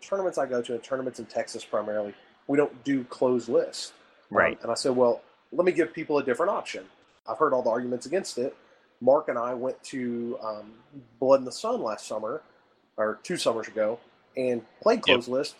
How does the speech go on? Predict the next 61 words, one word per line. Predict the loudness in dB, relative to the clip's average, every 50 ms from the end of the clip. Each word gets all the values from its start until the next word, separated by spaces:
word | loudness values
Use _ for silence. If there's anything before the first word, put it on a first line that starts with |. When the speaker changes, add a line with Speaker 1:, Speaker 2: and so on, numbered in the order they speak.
| -18 _ -2
Speaker 1:
and | 0 2
I |
loved | 4 6 4 4 2 0
it. | -8 -16 -16 _ _ _ _ _ -12
Um, | -10 -10 -10 -6 -6
it | -4
was | -4 -4 -6 -6 -6 -4
absolutely | -2 -2 -2 -2 -4 -2 0 0 2
a |
blast. | 2 2 2 2 0 -2
There | -2
were | -2 -2
no | -4 0 2 4 4 4 2
problems. | 0 -2 -2 0 0 -2 -2 -4 -6 -8 -8 -10 -14 _ _ _ _ _ _
Didn't | -4 -2 -2
have | -4 -4
a | -6 -2
problem | 0 0 2 2 0
with | -2
anyone's | 0 0 0 0 0 -2 -2 2
list. | 6 6 6 6 4 0 -4
Nobody | -2 -2 -2 -2 -2 -6 -12
cheated. | -12 -10 -8 -6 -6 -4 -2 0 0 0 0 0
Nobody | -2 -2 0 0 0 0
did | -2 -2 0 2
all | 2 2 2 2
this. | 2 0 0 -2 -4 -8 -14 _ _ _ _ _ _ -4 -2
And | -2 0
I | 0
said, | -2 -2 -2 0
"You | 0
know | 0 2
what? | 2 0 -2 -4 -6 -10 -2
We're | 0 0 2
gonna | 2 2 4
go | 4 4 4 4
have | 2 0
a | 0
good | -2 -4 -2
time. | -2 -2 -2 -2
If | -4
somebody | -6 -4 -2 -2 -4
cheats, | -4 -8 -12 -8 -4 -4
I'll | -4 -2
deal | -2 -2 0
with | 0 -2 -2
it | -6 -6
then." | -6 -8 -8 -8 -12 -18 _ _ _ _ _ _ _ -2
Um, | -2 -2 -2 -4 -10 _
didn't | 6 6 6 6
have | 2 -4 -6
any | -6 -8 -6
problems | -4 -4 -4 -4 -6 -8
with | -8 -8
it | -8 -8
last | -10 -10 -10 -10 -8 -8
year. | -8 -8
It | -6
worked | -8 -10 -8 -6
out | -8 -8 -6
fantastic. | -8 -10 -10 -10 -8 -10 -10 -8 -10 -10 -10 -10 -10 -10